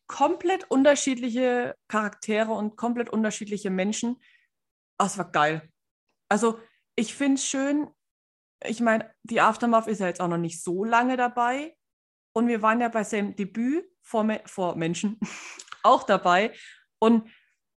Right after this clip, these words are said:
es ist einfach so schön zu sehen, wie er sich auch entwickelt hat vom Aussehen her.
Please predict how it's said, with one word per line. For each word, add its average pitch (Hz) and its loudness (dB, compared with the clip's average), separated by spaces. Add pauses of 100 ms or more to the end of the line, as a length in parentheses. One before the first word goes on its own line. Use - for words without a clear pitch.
(640)
es 226 2
ist 240 -2
einfach 233 0
so 254 -2
schön 247 0
zu 226 -8
sehen, 226 -2
wie 214 -4
er 226 4
sich 226 -10
auch - -4
entwickelt 220 -2
hat 220 0
vom 180 -4
Aussehen 226 2
her. 214 -2